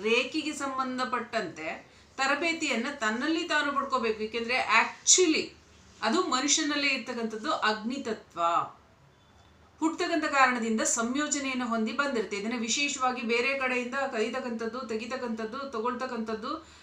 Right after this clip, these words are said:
ಈ ರೀತಿಯಾಗಿ ಪಡ್ಕೊಳ್ತಕ್ಕಂಥದ್ದು ಆ, ಆ ರೀತಿ ಆಗಿಲ್ಲ. ಆಕಾಶದಿಂದ ಹೀರ್ಕೊಳ್ತಕ್ಕಂಥದ್ದು ಆಗಿಲ್ಲ. ಸಹಜವಾಗಿ ಮನುಷ್ಯ ಬಿಸಿಲು ಬಂದಂತಹ ಸಂದರ್ಭದಲ್ಲಿ ಬದುಕಿದ್ದಾಗ ಅವಶ್ಯವಾಗಿ ದೇಹ ಮನೆಯೊಳಗಿದ್ದರೂ ಹೊರಗಿದ್ದರೂ ಕೂಡ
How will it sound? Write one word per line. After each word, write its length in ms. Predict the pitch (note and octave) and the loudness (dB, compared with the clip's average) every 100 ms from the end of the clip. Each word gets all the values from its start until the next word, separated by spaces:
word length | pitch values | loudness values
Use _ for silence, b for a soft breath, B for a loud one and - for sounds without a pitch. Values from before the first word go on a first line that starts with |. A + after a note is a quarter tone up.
| B | B
ಈ 200 | G#3 C4 | 0 2
ರೀತಿಯಾಗಿ 460 | D4+ D#4 D4+ C4 A#3 | 2 2 2 0 2
ಪಡ್ಕೊಳ್ತಕ್ಕಂಥದ್ದು 1300 | A3+ A3 C#4 - B3+ A3+ A3 A3 G#3+ D#4+ E4+ - - - | 0 0 -2 -2 -2 -2 -2 -4 -4 -6 -6 -14 -4 0
ಆ, 60 | |
ಆ 240 | G3+ A#3 C#4 | 8 8 8
ರೀತಿ 260 | C#4 A3+ | 4 2
ಆಗಿಲ್ಲ. 340 | G#3+ G#3 D4+ A3 - | 2 2 0 0 2
ಆಕಾಶದಿಂದ 680 | G#3+ B3 C4+ C#4 B3+ B3+ | 2 6 4 4 -2 0
ಹೀರ್ಕೊಳ್ತಕ್ಕಂಥದ್ದು 840 | B3+ B3 A#3 B3 A3+ B3 A3+ A#3+ B3+ | 0 0 -2 -6 -4 -4 -4 2 6
ಆಗಿಲ್ಲ. 420 | C4 B3+ C#4+ C#4+ | 6 4 2 2
ಸಹಜವಾಗಿ 640 | C#4 B3 B3+ C4+ C#4 C#4 | 4 2 2 4 4 2
ಮನುಷ್ಯ 360 | B3+ C4+ B3+ C4 | 0 -4 -4 -4
ಬಿಸಿಲು 340 | A#3 B3 C4+ | -4 -4 -4
ಬಂದಂತಹ 680 | A#3+ B3+ B3+ B3+ A#3+ C4 B3 | -2 0 0 -2 4 4 4
ಸಂದರ್ಭದಲ್ಲಿ 420 | B3 A#3+ A#3 B3 B3+ | 0 -4 -2 -2 0
ಬದುಕಿದ್ದಾಗ 680 | A#3 A#3 A#3 G#3+ A#3 A3+ D4 D#4 B B - | 0 -2 -4 0 2 4 2 -2 B B 0
ಅವಶ್ಯವಾಗಿ 800 | A3+ C4 C#4 B3+ A#3+ A#3 A#3+ G3 | 2 2 2 6 6 6 2 4
ದೇಹ 340 | A3 A#3 A3 A#3 D4 D#4 B G#3+ | 6 6 6 4 2 0 B 2
ಮನೆಯೊಳಗಿದ್ದರೂ 1040 | A#3 C4 D#4 D4+ C#4 A#3 A#3 G#3+ A3 A3 | 6 6 6 6 6 2 -2 0 2 2
ಹೊರಗಿದ್ದರೂ 880 | C4 A3 G#3+ B3 B3 A3+ A#3+ A3+ G#3+ | 0 -2 0 -2 -4 -2 0 0 -2
ಕೂಡ 320 | - G#3+ | -2 -2